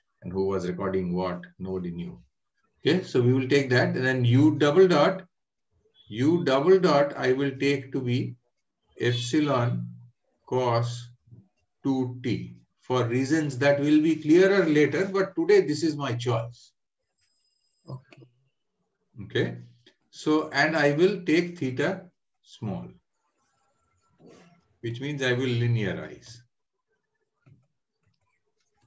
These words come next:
Speaker 1: So I get theta double dot plus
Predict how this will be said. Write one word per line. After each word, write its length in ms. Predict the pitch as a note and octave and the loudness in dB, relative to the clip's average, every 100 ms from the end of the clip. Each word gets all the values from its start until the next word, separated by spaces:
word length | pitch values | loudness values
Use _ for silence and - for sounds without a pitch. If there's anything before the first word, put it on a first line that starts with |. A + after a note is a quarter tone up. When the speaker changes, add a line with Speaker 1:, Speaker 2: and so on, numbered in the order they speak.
| _ _ _ | _ _ _
Speaker 1:
So 300 | - C#3+ B2+ | -8 -6 -2
I 180 | C3+ | -2
get 500 | C#3 D3+ E3+ D3 - _ _ _ _ _ _ _ _ _ _ _ _ - | -2 0 0 0 -6 _ _ _ _ _ _ _ _ _ _ _ _ -10
theta 320 | A2+ A2+ G#2 | -8 -6 -6
double 280 | F#2+ F2+ F2 | -6 -6 -6
dot 340 | G#2 E3+ - - _ _ _ _ _ _ _ _ _ _ - | -6 -6 -8 -16 _ _ _ _ _ _ _ _ _ _ -8
plus 500 | A#2+ A#2+ - - | -6 -4 -6 -12